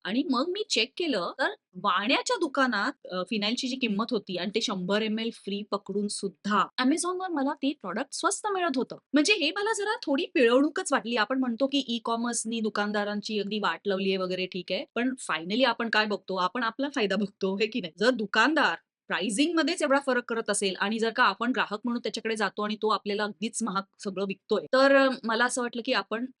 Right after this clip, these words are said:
नीट विचार केला पाहिजे. आणि मग मी घरी बघितलं तर फिनाइलचं एक थोडंसं उरलेलं होतं, म्हणजे एक दोन दिवसात ते चालण्यासारखं होतं. तर हा फायदा आहे की Amazon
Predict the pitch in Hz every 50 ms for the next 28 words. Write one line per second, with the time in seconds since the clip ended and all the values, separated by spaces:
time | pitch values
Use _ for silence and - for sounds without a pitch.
0 | - - 202 220 226 220 208 208 - - 196 190 196 208 190 180 - 160 151 151
1 | 170 226 302 285 254 247 247 262 254 269 262 240 214 196 226 226 247 247 269 262
2 | 269 269 302 294 269 220 220 226 226 220 - 254 240 226 214 _ - - - 175
3 | 170 185 - - 240 - - 269 262 240 262 247 233 220 185 180 - 185 180 190
4 | 202 196 185 180 202 208 208 214 208 - 220 214 - - 240 285 - - - 220
5 | 202 190 190 185 - - 175 - - 170 143 - _ - 330 349 339 - - 254
6 | 262 359 - - 349 302 277 240 269 262 226 202 190 170 185 262 - - - 381
7 | - - - 240 247 277 302 339 392 403